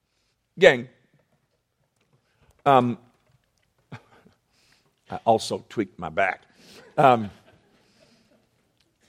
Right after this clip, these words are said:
where's my wife? Um, she's here. <clears throat> Um, <clears throat>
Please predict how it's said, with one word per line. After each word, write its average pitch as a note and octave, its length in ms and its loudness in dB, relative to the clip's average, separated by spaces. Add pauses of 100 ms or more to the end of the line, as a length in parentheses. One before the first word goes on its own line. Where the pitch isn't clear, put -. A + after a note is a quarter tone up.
(1160)
where's B2 200 -4
my G2+ 120 -4
wife? F2+ 400 -6 (120)
Um, G2+ 440 -6
she's A2+ 240 -14
here. F2+ 300 -6 (460)
<clears throat> F#3 160 2 (720)
Um, A2 440 0 (2000)
<clears throat> - 1700 -8